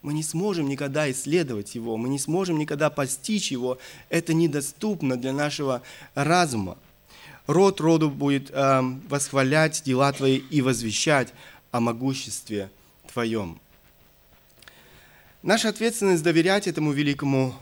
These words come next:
Господу. Итак, мы с вами сегодня всего лишь коснемся этой тайны, тайны избрания.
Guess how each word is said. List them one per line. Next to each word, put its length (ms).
Господу. 600
Итак, 300
мы 100
с 100
вами 220
сегодня 420
всего 240
лишь 200
коснемся 540
этой 180
тайны, 420
тайны 320
избрания. 600